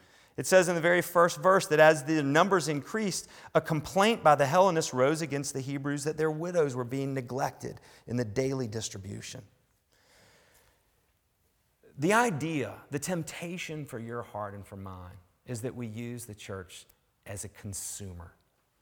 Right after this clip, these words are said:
that we consume the church, that when we come to church, our focus is on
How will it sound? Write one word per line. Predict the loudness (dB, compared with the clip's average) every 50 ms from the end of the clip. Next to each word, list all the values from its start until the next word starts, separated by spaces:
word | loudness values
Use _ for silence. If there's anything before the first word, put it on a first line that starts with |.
| _ _ _ _ _ _ _ _ _ _
that | 0 0 0
we | 0 0 -4 -4
consume | -4 -4 -4 -2 -2 -2 -2 -2 -2 -2 -2 -2 -2 -2 -2 -2 -4 -6 -8 -12 _ _ -12
the | -10 -8
church, | -6 -4 -4 -4 -4 -6 -8 -12 -14 -14 -14 -16 _ _ _ _ _ _ _ _ -20 -20 -20 -20 _ _ _ _ _ 2
that | 4 4
when | 4 4 4
we | 2
come | 2 4 4 4 4 2
to | 0
church, | -2 0 2 2 2 2 2 0
our | -2 -2 -2
focus | -2 0 2 2 2 2 0 -2 -4 -2 -2
is | -2 -2 0 0
on | 2 2 2 0 -2 -6